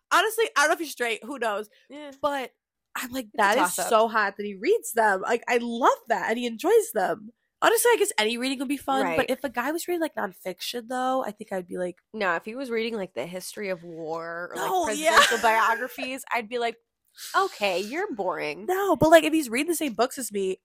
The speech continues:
Speaker 1: we could do, like, a little book club
Speaker 2: <laughs>
Speaker 1: moment. Like, that'd be so
Speaker 2: And you could
Speaker 1: cute.
Speaker 2: read together,
Speaker 1: Yeah.
Speaker 2: and you could, like, share your books.
Speaker 1: Yeah.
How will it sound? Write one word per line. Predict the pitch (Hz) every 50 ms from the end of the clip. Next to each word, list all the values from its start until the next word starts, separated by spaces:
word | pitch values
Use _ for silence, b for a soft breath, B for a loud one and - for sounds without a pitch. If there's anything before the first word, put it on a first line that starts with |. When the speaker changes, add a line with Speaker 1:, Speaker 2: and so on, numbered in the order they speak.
| -
Speaker 1:
we | 233 285 330
could | - - 403 381 294
do, | 330 330 330
like, | 320 311
a | 311 302
little | 294 285 285 240
book | 208 277 339 453 -
club | - - 311 247 220 -
Speaker 2:
<laughs> | 190
Speaker 1:
moment. | 208 208 185 202 226 254 294 277
Like, | 302 339 320 -
that'd | 415 440 427 415
be | 427 415
so | 415 - - 349 392 440
Speaker 2:
And | 370 - -
you | 392 392 403 427 427 415 392 349 294 262
could | 302
Speaker 1:
cute. | 311 330 349 349
Speaker 2:
read | - 370
together, | 381 330 - 339 330 330 330 320 349 339
Speaker 1:
Yeah. | 339 440 480 523 539 554 523 480 427 339 285 247
Speaker 2:
and | 226 214 208 262
you | 269
could, | - - 311 302 269
like, | 285 285 269 254 240 220 214 214 _ _
share | - - - - 302 285
your | 269 247 233 196 165 _ _
books. | - 220 220 220 220 220 220 226 226 226
Speaker 1:
Yeah. | 247 269 285 285 262 226 214 214 220